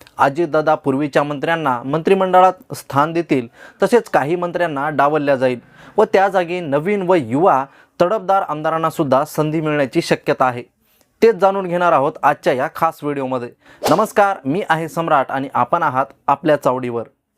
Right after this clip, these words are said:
अजितदादा पवार यांनी पुन्हा एकदा उपमुख्यमंत्री पदाची शपथ घेतली आहे. अर्थमंत्री पदासाठी त्यांची मोठे दावेदारी दिसून येत आहे.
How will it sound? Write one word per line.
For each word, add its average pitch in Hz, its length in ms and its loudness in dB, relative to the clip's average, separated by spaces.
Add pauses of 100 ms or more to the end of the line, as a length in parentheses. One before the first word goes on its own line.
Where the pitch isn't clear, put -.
(440)
अजितदादा 202 480 -2
पवार 185 300 -2
यांनी 175 340 -2
पुन्हा 170 380 0
एकदा 151 340 2
उपमुख्यमंत्री 165 760 -2
पदाची 147 480 0
शपथ 156 280 0
घेतली 131 300 -4
आहे. 123 200 -2 (540)
अर्थमंत्री 147 540 -2
पदासाठी 147 600 -2 (260)
त्यांची 196 280 2
मोठे 156 440 2
दावेदारी 160 440 2
दिसून 143 300 -2
येत 131 160 -2
आहे. 123 380 -6